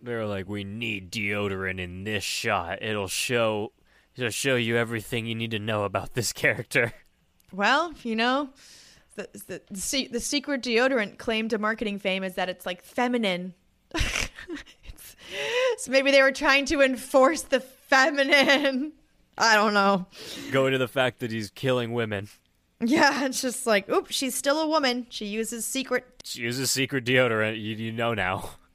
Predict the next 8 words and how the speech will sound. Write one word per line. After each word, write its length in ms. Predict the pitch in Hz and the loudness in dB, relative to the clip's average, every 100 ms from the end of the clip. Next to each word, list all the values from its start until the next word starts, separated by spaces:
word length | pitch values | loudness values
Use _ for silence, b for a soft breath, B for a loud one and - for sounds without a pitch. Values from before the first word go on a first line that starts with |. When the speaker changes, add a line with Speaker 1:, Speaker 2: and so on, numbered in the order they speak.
| _ | _
Speaker 2:
Yeah, 300 | - 240 220 - | 0 2 2 0
you 100 | 233 | -2
know, 240 | 214 190 190 208 | -2 -2 -4 -10
it's 140 | 220 | -6
like, 160 | 220 202 | -4 2
but, 380 | 285 - 185 196 | 4 4 -2 2
but 220 | 311 - | 2 4
they, 260 | 220 220 | 0 -2